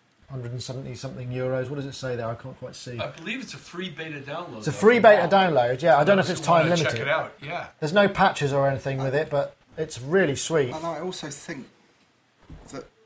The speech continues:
Speaker 3: probably the, uh, sorry, that the optimization that will come
Speaker 1: Yeah, I'm sure it
Speaker 3: I'm
Speaker 1: will.
Speaker 3: sure
Speaker 1: I have
Speaker 3: the
Speaker 1: no doubt
Speaker 3: C P U's
Speaker 1: about it.
Speaker 3: load will get lean. And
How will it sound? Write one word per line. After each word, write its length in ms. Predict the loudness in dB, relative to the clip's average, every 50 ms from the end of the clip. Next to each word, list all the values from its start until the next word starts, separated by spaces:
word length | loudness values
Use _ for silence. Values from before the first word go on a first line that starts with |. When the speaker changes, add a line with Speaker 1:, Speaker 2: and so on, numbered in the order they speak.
| _ _ _
Speaker 3:
probably 320 | -12 -12 -12 -10 -8 -8 -8
the, 200 | -6 -8 -8 -8 -8
uh, 60 | -8
sorry, 280 | -8 -6 -4 -4 -4 -4
that 180 | -4 -6 -4 -2
the 80 | -2
optimization 760 | -2 -4 -4 -6 -6 -6 -6 -4 -4 -6 -6 -6 -8 -8 -8 -10
that 100 | -8 -10
will 140 | -10 -12 -14 -18 -20 -20 _ _ -20 -20 _ _ -20 -20 _ _ _
come 300 | -10 -8 -8 -8 -10 -12 -16 -20 -20 -14 -12 -6 -4 2
Speaker 1:
Yeah, 180 | 4 6 6 6 6
I'm 180 | 6 4 4
sure 240 | 4 6 6 6 8
it 40 | 8
Speaker 3:
I'm 40 | 8
Speaker 1:
will. 120 | 6 6 8
Speaker 3:
sure 80 | 8
Speaker 1:
I 60 | 6
have 100 | 6 4
Speaker 3:
the 60 | 4 4
Speaker 1:
no 140 | 4 4
doubt 200 | 4 4 2 2 0
Speaker 3:
C 60 | 0
P 40 | -2 -2
U's 100 | -2 -2 -4
Speaker 1:
about 100 | -8 -8
it. 60 | -10
Speaker 3:
load 160 | -10 -8 -8 -8
will 60 | -10
get 180 | -12 -12 -12
lean. 240 | -12 -12 -12 -12 -8 -6
And 300 | -4 -4 -4 -4 -6